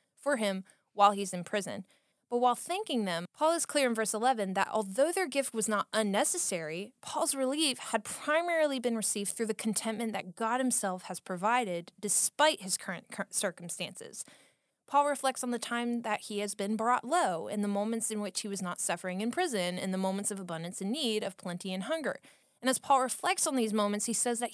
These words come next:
he has learned to trust God in every situation, and that he has relied on God for his strength and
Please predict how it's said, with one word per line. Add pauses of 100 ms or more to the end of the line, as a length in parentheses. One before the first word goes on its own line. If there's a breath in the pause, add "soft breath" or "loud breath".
he
has (520 soft breath)
learned
to
trust
God
in
every
situation, (540 soft breath)
and
that
he
has
relied
on
God
for
his
strength
and